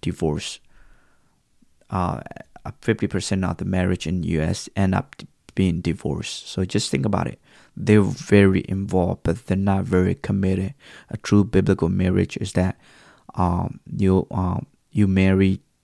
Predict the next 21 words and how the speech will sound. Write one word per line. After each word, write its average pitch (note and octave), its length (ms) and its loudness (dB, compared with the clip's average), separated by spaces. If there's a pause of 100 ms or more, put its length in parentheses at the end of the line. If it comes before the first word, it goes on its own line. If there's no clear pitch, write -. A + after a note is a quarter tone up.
(320)
for F#2+ 140 2
one, F#2 380 0
and F#2+ 200 -2
that F#2 280 0
partner G2 520 2
should F#2+ 240 -4
be F2 100 -2
your F#2+ 140 -2
life G2+ 460 -4
partner, G2 460 -2 (380)
not - 220 -4
just G#2+ 200 0
your F2+ 200 0
temporary E2 680 -2
partner, - 560 -2
you - 100 -10
know? F#2+ 200 -4 (720)
And F#2 380 0 (220)
yeah, A2 300 0 (160)
that G2 260 0
is E2+ 420 -4